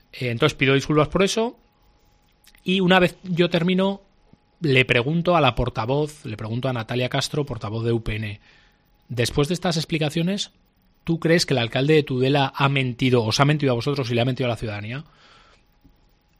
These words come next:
Hizo lo que tenía que hacer, que fue una larga cambiada, ante lo cual yo insistí, <laughs> obviamente, y su respuesta fue, "No, no creo que hayas mentido".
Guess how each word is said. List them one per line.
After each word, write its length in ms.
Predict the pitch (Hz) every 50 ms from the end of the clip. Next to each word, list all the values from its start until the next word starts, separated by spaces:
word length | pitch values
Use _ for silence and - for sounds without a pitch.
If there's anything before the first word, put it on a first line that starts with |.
| _ _ _ _ _ - - - _ _ _ _ _ -
Hizo 200 | 135 - - 117
lo 100 | 110 104
que 80 | 107
tenía 220 | 101 113 101 101 120
que 60 | 131
hacer, 180 | 113 - 151 151
que 100 | 135 -
fue 100 | - 117
una 140 | 113 113
larga 260 | 117 117 120 120 127 123
cambiada, 540 | - 139 151 160 165 165 165 170 208 - - _ - - - - - - - - - _ _ _ _ _ _ _ _ _ _ _ _ _ _ _ _ _ _ _ _
ante 220 | - 104 101 - 95
lo 100 | 95 -
cual 300 | - 110 101 143 139 - -
yo 220 | - 117 113 - -
insistí, 640 | 143 143 123 - 131 117 - - 127 120 117 151 - - -
<laughs> 120 | - - -
obviamente, 800 | 175 117 110 110 110 117 117 143 147 139 - 135 151 196 - - - - - - _ _ _ _ _ _ _ _ _ _ _ _ _ _ _ -
y 180 | 170 131 110
su 140 | - - 113
respuesta 420 | 101 101 - - - - - 131
fue, 180 | 123 - 147 139
"No, 240 | 135 123 123 156 - _ _ - _ _ _ _ _ _ - - _ - -
no 240 | 127 113 107 107 107
creo 320 | - 117 117 117 117 110
que 160 | - - 110 104
hayas 400 | 104 101 101 104 98 95 - -
mentido". 380 | 101 95 98 - 131 127 -